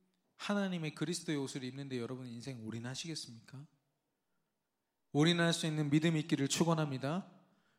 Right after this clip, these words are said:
그런데 대부분은요, 그 믿음이에요. 전에 말씀드렸지만 어떤 사람이 빌딩과 빌딩 사이에 서-, 선을 연결해 놓고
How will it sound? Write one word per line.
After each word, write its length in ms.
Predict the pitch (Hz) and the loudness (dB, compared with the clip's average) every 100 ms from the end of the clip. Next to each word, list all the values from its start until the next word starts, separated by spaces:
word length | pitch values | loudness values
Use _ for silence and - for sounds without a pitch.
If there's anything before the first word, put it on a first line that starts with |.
| _ | _
그런데 440 | - 139 151 143 | -4 -4 -4 -6
대부분은요, 840 | 131 123 135 143 135 123 127 113 107 | -6 -8 -6 -8 -8 -10 -10 -12 -14
그 120 | - | -14
믿음이에요. 360 | 123 120 120 107 _ _ _ _ _ _ _ _ _ _ _ _ | -12 -12 -16 -20 _ _ _ _ _ _ _ _ _ _ _ _
전에 220 | - 139 | -2 0
말씀드렸지만 800 | 135 131 151 147 147 151 139 131 - _ - | 0 -2 -2 -4 -4 -6 -10 -14 -18 _ -10
어떤 240 | 139 151 | -8 -8
사람이 540 | 143 143 139 131 123 123 _ | -8 -8 -10 -12 -16 -20 _
빌딩과 460 | - 170 175 165 151 | -6 -6 -6 -6 -6
빌딩 280 | 170 165 160 | -8 -8 -10
사이에 560 | - 160 160 151 135 | -8 -6 -4 -6 -6
서-, 240 | 127 - 170 | -8 -8 -8
선을 480 | - 180 175 147 127 - - | -8 -4 -4 -4 -8 -16 -12
연결해 320 | 131 143 139 | -4 -2 -2
놓고 500 | 131 117 - 160 - | -4 -10 -10 -12 -12